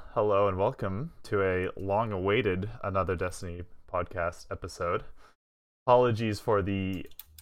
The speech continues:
slight delay. Um, hope everyone, uh, is doing okay and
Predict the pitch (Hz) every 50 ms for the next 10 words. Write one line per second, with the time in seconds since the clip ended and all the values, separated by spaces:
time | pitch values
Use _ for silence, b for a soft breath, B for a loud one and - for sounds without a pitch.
0 | - _ _ _ _ - 196 190 165 156 - - 87 82 80 82 82 90 b b
1 | b b b b b _ _ _ _ - - _ - - 107 98 95 92 90 90
2 | 90 92 101 101 - - - - 104 98 - 107 98 98 98 95 98 98 95 95
3 | 95 95 95 92 90 90 90 92 95 - 113 104 98 117 113 104 104 104 - -
4 | 113 107 107 117 117 104 95 95 92 92 85